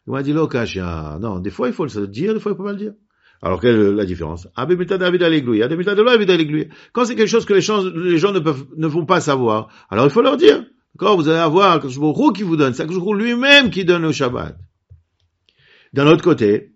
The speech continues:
par contre, l'histoire de, dans l'histoire de, de, du, du, comme quoi,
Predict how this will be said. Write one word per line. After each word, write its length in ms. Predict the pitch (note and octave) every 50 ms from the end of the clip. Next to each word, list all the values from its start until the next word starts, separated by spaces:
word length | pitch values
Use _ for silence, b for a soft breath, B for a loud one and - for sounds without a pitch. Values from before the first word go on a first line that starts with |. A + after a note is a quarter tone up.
| _ _
par 160 | - G2 - -
contre, 500 | F3+ G#3+ A3 G#3 G3+ F#3+ F#3 E3+ C3 B2
l'histoire 580 | B2+ A#2 - F#3 G3 F#3+ F3+ E3+ D#3 C#3+ C3+
de, 440 | C3 D3+ D#3+ D#3+ D3+ C#3+ C3+ C3+ B2+ B2+ A2+ A2+ B2 B2+ A#2+ C3 A#2 B2+ - B2+ B2 B2 A#2+ A#2+ A#2 A#2 A2+ - A#2
dans 140 | A#2+ B2
l'histoire 340 | B2+ B2 A2+ - E3 D3+ C#3
de, 480 | C3 C3 A#2+ A#2 A2 G#2 G#2 - - _ -
de, 160 | G#2+ G2+ A2
du, 220 | G#2 F#2+ G2+ G#2 G2+
du, 380 | G2+ G#2 G#2 G2+ G2+ G2 G#2 _ _ _ _ _ _ _ _ G3 _
comme 160 | - - A2+
quoi, 360 | G#2+ C#3 C#3+ B2+ A2+ F#2 E2+